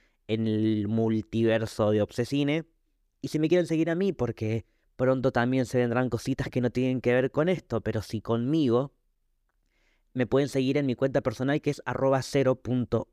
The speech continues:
oc. Dicho todo eso, ahora sí voy a hablar sobre,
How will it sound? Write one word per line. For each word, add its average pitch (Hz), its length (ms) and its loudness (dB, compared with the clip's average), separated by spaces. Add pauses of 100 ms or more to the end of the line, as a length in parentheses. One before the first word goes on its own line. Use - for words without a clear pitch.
(120)
oc. 95 220 -2 (1200)
Dicho 147 340 0
todo 135 260 2
eso, 156 480 -2 (600)
ahora 120 380 2
sí 139 360 -2 (320)
voy 113 140 2
a 110 40 2
hablar 113 320 0
sobre, 143 760 0